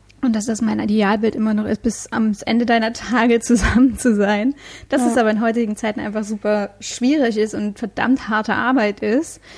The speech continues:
Speaker 1: Und, ähm, klar, früher hat's funktioniert, aber früher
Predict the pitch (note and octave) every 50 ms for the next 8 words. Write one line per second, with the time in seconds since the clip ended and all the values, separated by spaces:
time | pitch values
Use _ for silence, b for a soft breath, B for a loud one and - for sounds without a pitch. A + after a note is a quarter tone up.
0 | B B B B B - A3 A3+ A3 A3 G#3+ G#3+ G#3 G#3 G#3 G#3 G#3 G3+ G3 -
1 | - G#3+ G#3 G3+ G#3 G3+ G3+ G3 G3+ G3+ G#3 G3+ - C4+ B3+ A#3+ - - G3 G#3
2 | G#3 G3+ - - A#3 A3+ - - G#3+ A#3 B3 A3 - - G3 G3+ - - B3 A3+
3 | G#3+ G#3